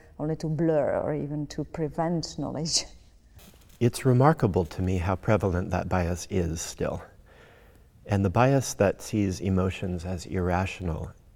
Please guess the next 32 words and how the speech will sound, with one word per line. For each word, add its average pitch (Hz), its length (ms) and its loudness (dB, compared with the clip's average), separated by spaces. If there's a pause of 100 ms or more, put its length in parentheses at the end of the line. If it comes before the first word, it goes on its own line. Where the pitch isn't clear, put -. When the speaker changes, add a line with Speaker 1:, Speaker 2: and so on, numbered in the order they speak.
Speaker 2:
is 98 240 -4
even 120 340 0
entrenched 92 640 -4
within 92 380 -2
the 90 80 -4
philosophy 90 500 -6
of 82 160 -8
emotion 82 640 -8 (580)
in 92 160 0
ways 92 300 0
that 87 160 -6
I'll 90 80 -4
talk - 260 -8
about 87 300 -8
tomorrow 87 560 -4
in 87 80 -6
the 85 80 -6
first - 400 -10
seminar. 85 500 -8 (1500)
Um, 87 420 0 (340)
part 123 200 2
of 107 80 -2
what 104 100 0
I 95 100 2
tried 98 300 -2
to - 120 -14
do 95 380 0 (200)
in 92 120 -4
the 90 60 -2
book 110 300 -4
that - 140 -4
you 85 240 -2